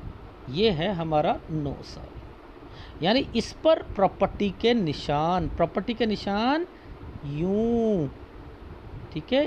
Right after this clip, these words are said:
यूं। ये राहु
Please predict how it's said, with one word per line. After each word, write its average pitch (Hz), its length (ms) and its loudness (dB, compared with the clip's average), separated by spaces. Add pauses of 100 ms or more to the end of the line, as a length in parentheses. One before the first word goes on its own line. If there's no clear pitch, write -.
यूं। 214 760 2 (640)
ये 247 240 6 (320)
राहु 185 1300 6